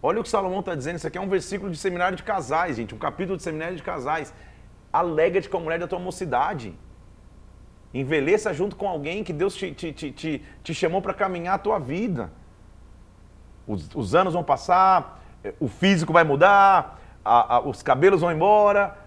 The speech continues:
Envelhece junto com alguém, passa junto com alguém. Vive a tua vida em alegria com alguém. Não queira entrar na,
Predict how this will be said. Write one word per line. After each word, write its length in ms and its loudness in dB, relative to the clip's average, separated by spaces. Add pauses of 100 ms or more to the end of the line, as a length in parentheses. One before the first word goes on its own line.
(120)
Envelhece 460 4
junto 180 -4
com 80 -2
alguém, 520 -2 (280)
passa 400 2
junto 220 -4
com 100 -6
alguém. 520 -4 (520)
Vive 440 -2
a 40 0
tua 220 -2
vida 260 -6
em 120 -6
alegria 480 -4
com 260 -2
alguém. 680 -4 (460)
Não 240 -2
queira 380 -4
entrar 260 -2
na, 160 0